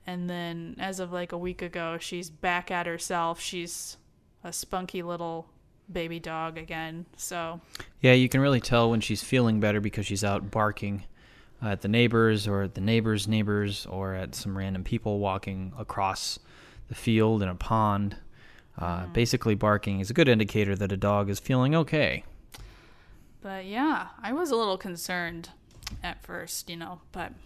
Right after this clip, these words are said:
Speaker 1: I'm glad that she, she's snapped out of it. That just
Speaker 2: Mm-hmm.
Speaker 1: goes to show you, dogs, they can have the issues too, even when everything seems to be okay. And it's like, "Hey,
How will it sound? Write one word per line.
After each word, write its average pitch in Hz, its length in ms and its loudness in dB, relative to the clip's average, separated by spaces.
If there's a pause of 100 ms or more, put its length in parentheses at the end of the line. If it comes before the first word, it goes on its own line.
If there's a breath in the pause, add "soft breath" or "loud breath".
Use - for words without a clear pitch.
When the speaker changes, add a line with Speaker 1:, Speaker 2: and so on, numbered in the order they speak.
(680 soft breath)
Speaker 1:
I'm 190 100 -10
glad 170 320 -12
that - 160 -12
she, 175 320 -6
she's 170 360 -6
snapped 214 600 -8
out 196 220 -4
of 165 120 -10
it. - 200 -10 (640 soft breath)
That 127 220 6
just 247 160 4
Speaker 2:
Mm-hmm. 240 100 6
Speaker 1:
goes 233 120 2
to 220 60 -2
show 220 180 2
you, 202 180 4
dogs, 185 600 4 (500 soft breath)
they 202 140 0
can 269 160 2
have 269 240 2
the 208 140 -4
issues 185 500 -2
too, 165 540 0 (240)
even 196 340 -4
when 175 180 -6
everything 175 480 -6
seems 180 300 -8
to 175 80 -12
be 170 160 -6
okay. 220 420 -4
And 165 80 -6
it's 170 220 -12
like, 185 280 -6 (600 soft breath)
"Hey, 277 480 -2